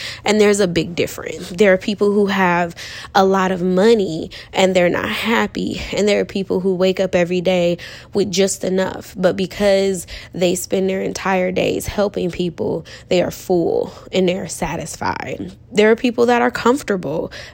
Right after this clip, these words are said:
and they're happy, right? They're happy being comfortable. They're happy with their routine. They're happy with their life. But until you start helping people in some capacity, curiosity,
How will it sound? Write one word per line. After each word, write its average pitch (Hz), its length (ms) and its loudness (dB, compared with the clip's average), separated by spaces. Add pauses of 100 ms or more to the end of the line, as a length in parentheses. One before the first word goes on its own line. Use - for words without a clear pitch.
(100)
and 190 540 2
they're 185 140 2
happy, 190 580 -4
right? 185 260 2
They're 190 140 -2
happy 185 320 -2
being 190 240 0
comfortable. 185 600 -4
They're 175 100 -6
happy 175 320 -2
with 185 180 -2
their 175 140 0
routine. 202 720 0 (260)
They're - 140 -6
happy 190 320 -2
with 180 180 -2
their 180 160 0
life. 220 540 2 (280)
But 202 140 4
until 202 540 0
you 190 340 -2
start - 460 -6
helping 190 560 -2
people 185 400 -6
in 180 240 -2
some 190 280 -4
capacity, 185 440 -2
curiosity, 277 440 0